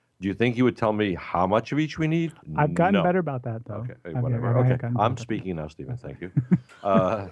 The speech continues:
Speaker 1: <laughs> so, uh, uh, I go, it takes me, on the average, three hours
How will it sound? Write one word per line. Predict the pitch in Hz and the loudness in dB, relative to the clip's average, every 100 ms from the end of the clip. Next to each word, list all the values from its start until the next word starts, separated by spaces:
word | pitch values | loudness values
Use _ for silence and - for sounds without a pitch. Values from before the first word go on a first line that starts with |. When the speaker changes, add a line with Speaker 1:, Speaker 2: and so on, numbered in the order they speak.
| - | -8
Speaker 1:
<laughs> | 165 | -8
so, | 80 120 107 107 | -4 2 2 4
uh, | 101 98 90 151 - _ _ _ - | 2 2 0 -8 -18 _ _ _ -6
uh, | 101 98 95 92 - | 0 2 4 0 -2
I | 98 131 | 2 2
go, | 131 131 131 113 | 2 0 -2 -6
it | 107 104 | -6 -8
takes | - 135 - | -2 -2 0
me, | 127 117 113 - - - _ _ _ | 0 0 -2 -6 -20 -20 _ _ _
on | 104 110 | -2 2
the | 113 | 4
average, | 107 107 101 101 85 - _ | 4 4 2 -2 -4 -16 _
three | - 110 113 | -4 0 4
hours | 95 92 92 82 | 4 4 0 -4